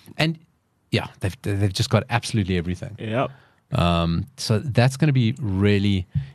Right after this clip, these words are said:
Speaker 1: interesting. Champions League, February, right? They,
Speaker 2: Yeah,
Speaker 1: that's,
Speaker 2: boy,
Speaker 1: that's when they,
Speaker 2: yes.
Speaker 1: they pick up again. So, uh, we got, uh, we get into the really businessy part of the Premier League. Lots of games
Speaker 2: We
Speaker 1: coming up.
Speaker 2: separate the pretenders from the contenders.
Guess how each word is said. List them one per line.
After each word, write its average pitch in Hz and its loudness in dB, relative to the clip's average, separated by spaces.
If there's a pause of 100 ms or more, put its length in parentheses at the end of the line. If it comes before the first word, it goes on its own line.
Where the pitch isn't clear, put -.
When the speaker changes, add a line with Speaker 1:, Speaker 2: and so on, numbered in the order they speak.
(120)
Speaker 1:
interesting. 101 2
Champions 104 2
League, 98 4
February, 151 2
right? 127 2 (200)
They, 95 2
Speaker 2:
Yeah, 107 0
Speaker 1:
that's, 139 2
Speaker 2:
boy, 127 2
Speaker 1:
that's 107 2
when 90 4
they, 85 4
Speaker 2:
yes. - -10 (260)
Speaker 1:
they 85 0
pick - -2
up 87 -2
again. 80 0 (920)
So, 139 2
uh, 127 2
we 131 2
got, 131 0
uh, 123 4
we 120 2
get 131 2
into 135 4
the 113 2 (380)
really 120 2 (360)
businessy 127 0
part 113 -4
of 120 -6
the 127 -12
Premier 113 2
League. 120 2 (760)
Lots 98 0
of 127 -2
games 120 0
Speaker 2:
We 123 2
Speaker 1:
coming 127 4
up. 120 6
Speaker 2:
separate 139 8
the 139 2
pretenders 151 0
from 139 0
the 143 0
contenders. 131 -2